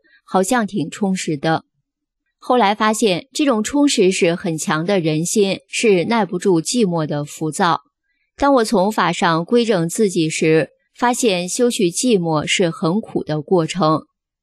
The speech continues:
比如每十天半月，我会去一个同修家，不去，心里似缺点什么。去了就是喝茶聊天，同修见我去了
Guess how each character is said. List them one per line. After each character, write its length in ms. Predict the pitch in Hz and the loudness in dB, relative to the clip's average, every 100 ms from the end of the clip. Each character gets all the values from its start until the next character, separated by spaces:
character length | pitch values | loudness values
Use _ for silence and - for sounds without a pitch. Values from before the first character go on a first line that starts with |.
| _ | _
比 140 | - 208 | 0 4
如 400 | 202 196 190 - | 6 6 2 -2
每 240 | 214 208 | 0 2
十 220 | 214 240 | 2 0
天 240 | 240 277 247 | 2 2 2
半 200 | 247 208 | 0 2
月， 300 | 208 180 151 | 2 2 0
我 220 | - 160 | 0 0
会 180 | 160 202 | 4 2
去 280 | 185 214 170 | 2 2 2
一 160 | 170 | 0
个 120 | 170 175 | 0 -2
同 280 | - 160 | -2 -4
修 180 | 175 190 | 0 0
家， 360 | 185 190 165 - _ _ | 2 0 -2 -4 _ _
不 120 | _ 202 | _ 0
去， 480 | - 240 180 151 _ | 2 2 2 -2 _
心 260 | - 254 | -4 0
里 160 | 233 160 | 2 0
似 260 | - 196 165 | 0 0 0
缺 300 | - 247 240 | 0 0 0
点 240 | 180 - | -2 -6
什 240 | - 160 | -8 -8
么。 280 | 160 165 - - _ _ _ _ _ | -6 -6 -6 -10 _ _ _ _ _
去 220 | - 294 | 0 2
了 160 | 233 | 2
就 160 | 214 262 | 2 -2
是 320 | - 214 170 | 2 2 2
喝 220 | 180 233 | 2 -2
茶 240 | 233 165 165 | -2 0 0
聊 240 | 175 165 | 0 -2
天， 400 | - 208 185 156 _ _ | 0 0 0 -2 _ _
同 220 | - 214 | -2 0
修 240 | 240 254 240 | 2 4 2
见 220 | 277 233 | 2 0
我 120 | 160 | 0
去 240 | 160 - 226 | -2 0 2
了 180 | 170 | 2